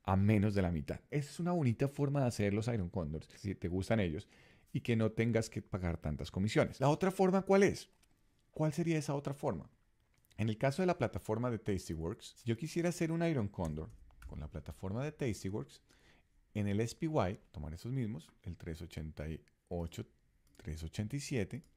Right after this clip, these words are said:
y yo quisiera hacer diez de estos, y el tres ochenta, noventa y ocho, tres noventa y nueve, y yo quisiera hacer diez de estos,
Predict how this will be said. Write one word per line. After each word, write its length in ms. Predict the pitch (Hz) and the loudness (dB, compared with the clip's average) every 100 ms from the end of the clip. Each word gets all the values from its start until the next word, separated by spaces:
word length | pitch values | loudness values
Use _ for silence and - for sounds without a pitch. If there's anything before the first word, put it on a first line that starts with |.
| _ _ - | _ _ -2
y 100 | 107 | 0
yo 100 | 117 | 0
quisiera 320 | 147 165 165 | 0 0 0
hacer 220 | 160 151 | -2 -4
diez 320 | 135 143 143 | -2 0 0
de 200 | 151 123 | 0 0
estos, 300 | 87 - 123 | 0 -4 -10
y 60 | 98 | -8
el 120 | 95 | -10
tres 280 | - - - | -10 -12 -14
ochenta, 340 | - - - | -12 -12 -10
noventa 480 | - 90 80 73 76 | -8 -6 -6 -6 -8
y 60 | 80 | -6
ocho, 280 | 85 - 107 | -6 -8 -10
tres 260 | - 85 | -10 -8
noventa 320 | 82 80 78 | -6 -6 -4
y 40 | 113 | -2
nueve, 320 | 110 82 123 - - - _ _ _ _ _ _ | -2 -2 -6 -12 -20 -20 _ _ _ _ _ _
y 80 | - | -8
yo 160 | 98 120 | -4 -4
quisiera 460 | 160 - 156 117 - | -6 -2 0 0 -2
hacer 340 | 80 92 78 | -2 -2 -2
diez 280 | 90 101 113 | 0 0 2
de 200 | 151 127 | 4 4
estos, 360 | 101 - - | 2 -4 -14